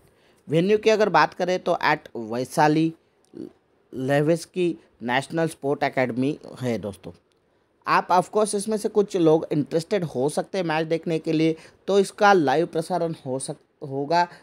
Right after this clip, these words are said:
ल-, फैन कोड पर, वहाँ पे जाके उसे आप देख सकते हैं। अब बात कर लेते हैं पिच रिपोर्ट की। तो पिच रिपोर्ट के अनुसार ये पूरी तरह से बैटिंग फ्रेंडली पिच है और शुरुआत में थोड़ा सा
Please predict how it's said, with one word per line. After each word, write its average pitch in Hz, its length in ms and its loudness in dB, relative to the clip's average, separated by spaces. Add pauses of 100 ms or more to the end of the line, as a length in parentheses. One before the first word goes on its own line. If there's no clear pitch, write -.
(180)
ल-, 131 360 -2
फैन 127 400 0
कोड 120 240 -2
पर, 170 160 0
वहाँ 123 260 0
पे 151 100 0
जाके 135 280 -2
उसे 123 180 -8
आप 123 140 -2
देख 151 320 -6
सकते - 280 -18
हैं। - 60 -16 (920)
अब 202 120 0
बात 214 260 2
कर 226 140 2
लेते 233 220 4
हैं 202 100 -4
पिच 165 200 -6
रिपोर्ट 196 300 -2
की। 208 100 2
तो 208 140 -2
पिच 165 400 -8
रिपोर्ट 240 320 2
के 214 100 0
अनुसार 147 440 -2 (380)
ये 196 420 -4
पूरी 185 540 -2
तरह 202 240 0
से 202 140 -4
बैटिंग 160 560 -4
फ्रेंडली 143 400 0
पिच 143 320 -2
है 135 160 2 (320)
और 202 200 4
शुरुआत 165 720 2
में 214 160 -4
थोड़ा 180 400 4
सा 185 340 2